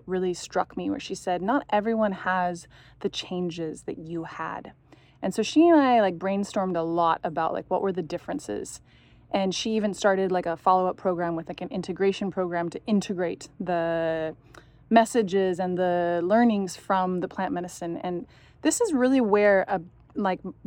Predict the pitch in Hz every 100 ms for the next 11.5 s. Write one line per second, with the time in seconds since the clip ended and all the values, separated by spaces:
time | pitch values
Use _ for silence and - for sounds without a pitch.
0 | 175 - - 214 196 196 190 175 190 269
1 | 240 208 180 202 190 180 196 196 190 -
2 | 185 180 175 165 - - _ - 202 180
3 | 254 269 226 196 185 185 190 185 180 170
4 | 175 165 180 180 175 - 175 165 165 190
5 | 175 - - 262 285 226 202 - 196 185
6 | - 170 165 160 - - - - - _
7 | _ 190 208 277 294 247 208 196 170 165
8 | - - - 175 175 165 - - - -
9 | - _ - 240 262 262 - 202 202 208
10 | 202 196 190 - - 175 170 170 170 170
11 | 170 170 170 170 170